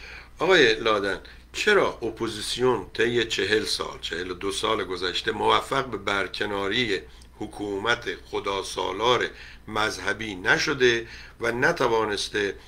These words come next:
آن را با حکومت مردم سالار جایگزین کند؟ دلیلی که من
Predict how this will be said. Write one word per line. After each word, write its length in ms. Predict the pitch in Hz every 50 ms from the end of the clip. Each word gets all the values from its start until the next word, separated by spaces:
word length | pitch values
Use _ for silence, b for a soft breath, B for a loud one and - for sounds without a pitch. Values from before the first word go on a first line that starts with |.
| B B B -
آن 200 | 107 113 120 117
را 140 | 110 104 98
با 220 | 95 101 98 95
حکومت 540 | 87 101 104 - - 104 104 113 113 113 -
مردم 460 | 101 101 98 98 95 95 95 98 95
سالار 600 | - - - 95 98 95 107 127 143 143 - B B B B B -
جایگزین 600 | - 117 104 101 95 98 104 101 95 101 104 95
کند؟ 320 | - - 85 85 82 90
دلیلی 340 | - 113 127 151 170 160 139
که 120 | - -
من 260 | 113 117 127 127 104